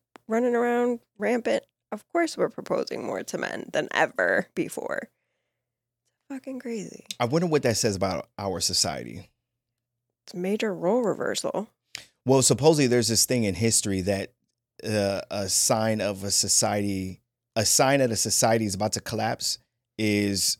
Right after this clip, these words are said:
Speaker 2: when the sexuality and all the genders and all that stuff gets all
Speaker 1: Here
Speaker 2: fucked
Speaker 1: we
Speaker 2: up.
Speaker 1: are.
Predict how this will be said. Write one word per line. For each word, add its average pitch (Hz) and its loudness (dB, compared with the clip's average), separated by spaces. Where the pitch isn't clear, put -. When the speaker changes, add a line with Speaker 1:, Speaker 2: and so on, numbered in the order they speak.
Speaker 2:
when 104 0
the 95 0
sexuality 107 4
and 98 0
all 98 0
the 98 -4
genders 104 0
and 95 -4
all 101 -2
that 101 -2
stuff 95 -2
gets 92 -6
all 95 -6
Speaker 1:
Here 170 -8
Speaker 2:
fucked 98 -6
Speaker 1:
we 98 -6
Speaker 2:
up. 101 -4
Speaker 1:
are. 175 -8